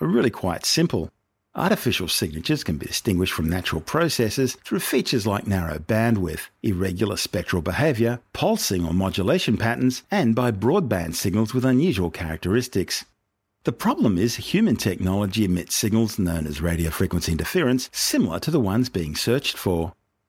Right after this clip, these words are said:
This means that algorithms need to be designed to ensure the signals are coming from fixed points in space relative to background stars or other targets being observed,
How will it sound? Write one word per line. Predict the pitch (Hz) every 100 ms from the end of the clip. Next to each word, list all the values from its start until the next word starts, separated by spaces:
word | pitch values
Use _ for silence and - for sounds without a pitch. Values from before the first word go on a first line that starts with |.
| _
This | 226 -
means | 165 180 110 101
that | 117 113
algorithms | 156 190 123 120 120 95
need | 120 139
to |
be | 107
designed | 95 90 123 143 101
to | -
ensure | 107 95 151 135
the | 104
signals | - 185 151 107 117
are | 143
coming | - 156 151
from | 110 104 92
fixed | - 135 -
points | - 135 120
in | 98 87
space | - 208 143 - 101
relative | 95 95 92 -
to |
background | 90 90 - 85 78
stars | - 123 127 104 90 -
or | - 131
other | 180
targets | - 82 76 92
being | - 82 78
observed, | 76 120 120 98 82